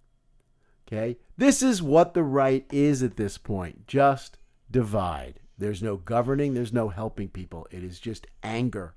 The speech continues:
and resentment at the other side. We're wearing a mask, which is now something that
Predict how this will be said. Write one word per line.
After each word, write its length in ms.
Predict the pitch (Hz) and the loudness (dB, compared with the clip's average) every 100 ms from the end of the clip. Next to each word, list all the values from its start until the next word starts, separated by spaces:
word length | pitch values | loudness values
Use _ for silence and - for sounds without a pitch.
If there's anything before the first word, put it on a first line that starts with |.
| _ | _
and 140 | - 104 | -12 -10
resentment 580 | 107 104 90 80 95 - | -10 -10 -12 -14 -18 -16
at 140 | 107 | -14
the 120 | 123 87 | -12 -12
other 180 | 80 | -12
side. 440 | 90 - 139 117 80 - - - - | -14 -6 -6 -6 -10 -20 -20 -18 0
We're 180 | 131 139 | 2 4
wearing 540 | 123 156 196 220 226 | 4 6 8 6 6
a 60 | 214 | 4
mask, 480 | 165 127 117 - | 4 2 0 -4
which 160 | 127 120 | -6 -4
is 180 | 117 - | -6 -2
now 220 | 135 156 | 0 0
something 480 | - 135 127 127 117 | -2 -4 -2 -4 -4
that 160 | 104 | -6